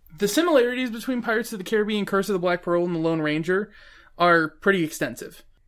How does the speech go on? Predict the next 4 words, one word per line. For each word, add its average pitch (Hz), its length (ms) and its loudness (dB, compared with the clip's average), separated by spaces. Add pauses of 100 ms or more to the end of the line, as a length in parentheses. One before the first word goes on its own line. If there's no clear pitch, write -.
I 208 140 4
remember 202 1080 2 (420)
more 180 560 4
about 156 560 4